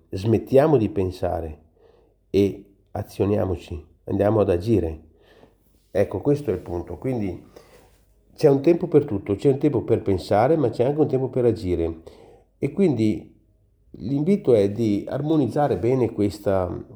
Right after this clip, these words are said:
questa coerenza di, di realtà, perché è utile sì trovarci a, a pensare, eccetera, ma bisogna anche agire, perché non si può solo pensare.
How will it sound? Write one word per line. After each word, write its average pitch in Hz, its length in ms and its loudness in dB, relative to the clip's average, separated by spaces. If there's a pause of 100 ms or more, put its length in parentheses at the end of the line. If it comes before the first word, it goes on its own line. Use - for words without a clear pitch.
(140)
questa 110 560 2
coerenza 92 840 2
di, 90 420 -4 (600)
di 98 280 -2
realtà, 87 640 0 (580)
perché 143 800 0 (1000)
è 117 100 -4
utile 151 440 2
sì 131 440 -2
trovarci 110 760 -4
a, 104 440 -2
a 101 140 -6
pensare, 101 1040 0
eccetera, 98 460 -2
ma 110 80 -2
bisogna 156 280 2
anche 147 220 0
agire, 101 480 0
perché 113 260 -2
non 127 100 4
si 117 120 -8
può 160 140 0
solo 127 300 2
pensare. 87 760 -2